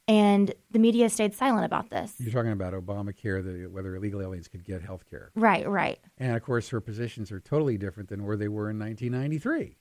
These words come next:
Speaker 1: Exactly. Or
Speaker 2: Or
Speaker 1: even,
Speaker 2: even when she first ran against Obama.
Speaker 1: Right. Even her, her positions in two thousand fourteen are different than they are today, and that's only two years ago.
Speaker 2: And yet her position of open borders basically has measureless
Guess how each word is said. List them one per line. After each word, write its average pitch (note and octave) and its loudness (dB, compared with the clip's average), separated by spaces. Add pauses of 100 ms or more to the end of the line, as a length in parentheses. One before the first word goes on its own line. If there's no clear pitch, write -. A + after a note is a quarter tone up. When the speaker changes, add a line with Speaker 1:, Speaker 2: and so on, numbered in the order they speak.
(120)
Speaker 1:
Exactly. A#3+ 2
Or A#3+ 6
Speaker 2:
Or - 8
Speaker 1:
even, C#4+ 8
Speaker 2:
even B3 6
when F3 6
she F3 -2
first F3 0
ran F3+ 2
against F3+ -2
Obama. G3+ -2
Speaker 1:
Right. E4 4
Even C#4 2
her, C#4+ 4
her D4+ 4
positions C#4 0
in B3 2
two B3+ 0
thousand B3 4
fourteen A#3+ 2
are B3 2
different F#3 -2
than F3+ -2
they F3 -2
are E3 0
today, D#3 -2
and E3+ -2
that's F#3 -6
only G#3+ 2
two A#3 -2
years A#3 0
ago. - -4
Speaker 2:
And C#3 0
yet C#3+ 2
her D3+ 2
position C#3 -2
of A#2+ -6
open D3 0
borders A#2 -2
basically A2 -4
has G#2 -6
measureless A2+ -4